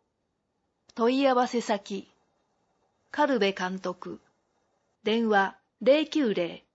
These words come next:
八三二九六八八二。写真説明。写真が三枚あります。一枚目、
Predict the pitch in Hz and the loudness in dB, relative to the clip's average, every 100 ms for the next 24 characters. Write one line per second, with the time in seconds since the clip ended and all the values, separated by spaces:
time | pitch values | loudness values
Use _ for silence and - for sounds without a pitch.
0 | _ - 202 - 294 277 202 190 190 - | _ -8 -6 -2 0 2 0 -4 -6 -6
1 | 202 170 - _ _ - 208 202 294 302 | -4 -4 -8 _ _ -4 -4 -2 0 0
2 | 254 175 160 214 208 190 - _ _ _ | -2 -6 -6 -4 -2 -4 -6 _ _ _
3 | _ _ _ _ _ _ _ _ _ _ | _ _ _ _ _ _ _ _ _ _
4 | _ _ _ _ _ - 240 208 277 277 | _ _ _ _ _ -4 -2 0 0 0
5 | 254 240 240 226 220 214 208 _ _ _ | 2 0 0 -2 0 0 -4 _ _ _
6 | _ _ _ _ _ _ _ _ - 220 | _ _ _ _ _ _ _ _ -6 -2
7 | - 285 277 254 - 302 311 269 196 180 | 0 2 2 2 -2 -2 2 2 2 0
8 | 175 180 175 - - - _ _ _ _ | -4 -6 -8 -10 -20 -20 _ _ _ _
9 | _ _ _ - 208 - 269 254 240 220 | _ _ _ -12 -6 -2 0 2 0 -2
10 | 214 | -6